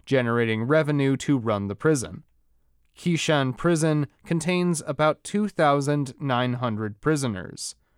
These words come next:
The same prison corporation runs eleven manufacturing spaces within that compound. Examining satellite imagery, Li and Zhu each pointed out the buildings on prison grounds where they made gloves.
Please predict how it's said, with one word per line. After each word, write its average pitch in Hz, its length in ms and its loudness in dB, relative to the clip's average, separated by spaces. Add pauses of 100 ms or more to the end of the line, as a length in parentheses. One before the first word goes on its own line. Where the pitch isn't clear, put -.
(320)
The 151 140 4
same 156 380 2
prison 131 420 0
corporation 143 840 0 (260)
runs 156 540 2
eleven 147 580 0
manufacturing 147 720 0
spaces 120 640 -2 (300)
within 135 420 0
that 110 280 0
compound. 147 680 -4 (880)
Examining 151 680 2
satellite 143 560 0
imagery, 120 560 -2 (360)
Li 180 420 0 (280)
and 143 380 0
Zhu 143 440 2 (640)
each 202 320 -2
pointed 147 400 0
out 117 300 0
the 123 100 0
buildings 139 600 0
on 143 280 -2
prison 180 380 0
grounds 113 540 -2
where 127 100 0
they 123 180 2
made 101 400 -2
gloves. - 640 -2